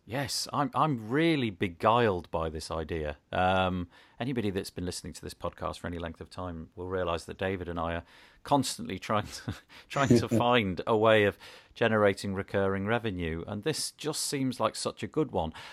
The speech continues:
Speaker 1: I've tried it in the past. Uh, that is to say, I got to the point where I was ninety-five percent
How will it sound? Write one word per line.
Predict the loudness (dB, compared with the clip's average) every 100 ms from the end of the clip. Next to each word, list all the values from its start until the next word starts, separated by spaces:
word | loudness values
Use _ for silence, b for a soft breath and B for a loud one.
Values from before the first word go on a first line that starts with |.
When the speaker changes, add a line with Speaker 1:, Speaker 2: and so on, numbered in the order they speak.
| B 4
Speaker 1:
I've | 4 2 -2
tried | -2 2 4 2 0
it | -2
in | -2 -2
the | -2
past. | 0 2 2 0 0
Uh, | 4
that | 6 4
is | 2
to | -4
say, | -4 -2 0
I | -2 4
got | 6 6
to | 2 -8 -6
the | -2
point | 2 2 0
where | 0 2
I | 2
was | 0
ninety-five | -2 0 0 -2 -6 -6 -2 -2 -4
percent | -10 -4 -4 -4